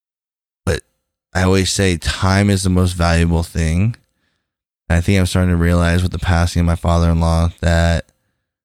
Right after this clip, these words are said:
time is very important.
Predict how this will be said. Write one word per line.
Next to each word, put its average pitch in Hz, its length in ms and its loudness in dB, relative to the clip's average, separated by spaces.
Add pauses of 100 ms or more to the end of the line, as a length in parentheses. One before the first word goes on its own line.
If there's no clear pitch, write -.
(1400)
time 92 320 0
is 87 140 0
very 82 260 0
important. 78 500 -2